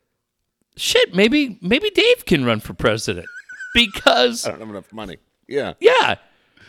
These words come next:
Speaker 1: I mean, it, it, it's so crazy, the stories that come out of the White House, and you look at it and you go, "Okay, well, just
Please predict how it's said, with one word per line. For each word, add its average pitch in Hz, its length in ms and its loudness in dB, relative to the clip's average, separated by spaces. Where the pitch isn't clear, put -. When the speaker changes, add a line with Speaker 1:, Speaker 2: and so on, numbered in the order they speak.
Speaker 1:
I 220 60 6
mean, 233 240 2
it, - 40 -12
it, 233 640 -4
it's 226 300 -4
so 285 520 2
crazy, 170 760 0
the 135 100 -4
stories 214 600 0
that 175 180 -2
come 156 320 0
out 175 220 2
of 170 80 -2
the 143 100 -2
White 165 300 -2
House, 98 500 -6
and 233 220 0
you 254 100 -4
look 320 180 -4
at 269 80 6
it 247 40 4
and 220 100 0
you 226 60 2
go, 220 200 0
"Okay, 233 260 0
well, 254 160 0
just 247 400 -6